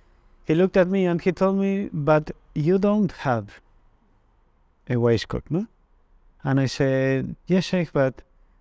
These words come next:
this is yours." And he took it and he looked at me and he was very happy about it. That was the end of the dream.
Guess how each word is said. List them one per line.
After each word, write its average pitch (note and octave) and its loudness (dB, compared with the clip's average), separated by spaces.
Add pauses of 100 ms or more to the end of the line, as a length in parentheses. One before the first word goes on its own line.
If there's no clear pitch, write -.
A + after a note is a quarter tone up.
(240)
this F3 -4
is E3+ -4
yours." D3+ 0 (360)
And C3+ -2
he C#3+ 0
took F3+ 0
it E3 2
and C3 0
he D3 0
looked D3 2
at C#3 2
me D3 0
and C#3+ 0
he C#3 -2
was C3 -2
very D3 2
happy A#2+ -2
about A2 -6
it. - -20 (220)
That D#3 -2
was D3+ -2
the C#3 2
end C3 0
of A2+ -4
the B2 0
dream. A2+ -4